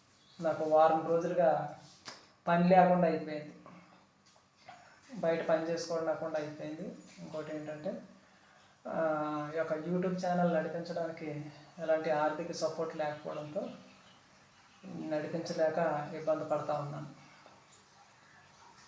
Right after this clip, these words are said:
పాపం ఎవరో ఒక ఆయన మన యొక్క హిందూ ధర్మ, ధర్మ ప్రచార నిమిత్తం సైకిల్ స్పాన్సర్ చేశారు. వెనకాల ఒక మాట్లాడటానికి మౌత్ ఒకటి, డిజిటల్ బాక్స్ ఒకటి,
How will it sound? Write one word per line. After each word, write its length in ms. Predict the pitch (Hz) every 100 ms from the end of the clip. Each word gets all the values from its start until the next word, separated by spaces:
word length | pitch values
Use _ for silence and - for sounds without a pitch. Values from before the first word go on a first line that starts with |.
| -
పాపం 220 | 180 185
ఎవరో 580 | 170 170 196 190 165 180 - 180
ఒక 180 | 160 160
ఆయన 580 | 165 175 165 151 - - - - - - - - - - - -
మన 160 | 170 165
యొక్క 180 | 160
హిందూ 440 | 160 151 170 180 190
ధర్మ, 600 | 180 165 175 175 160 156 - - - - - -
ధర్మ 280 | 156 156 175
ప్రచార 340 | 175 160 165 165
నిమిత్తం 460 | 165 165 - 156
సైకిల్ 380 | 143 156 156 -
స్పాన్సర్ 540 | - 156 156 180 175
చేశారు. 400 | 160 147 156 147 - - - - - - -
వెనకాల 400 | 165 180 196 180 190 226 175 - - - -
ఒక 140 | 165 165
మాట్లాడటానికి 1120 | 156 151 156 165 - 185 180 175 175 175 175
మౌత్ 420 | 160 156 156 170
ఒకటి, 320 | 170 165 165
డిజిటల్ 460 | 160 151 165 170 170
బాక్స్ 360 | 160 160 -
ఒకటి, 320 | 160 160 160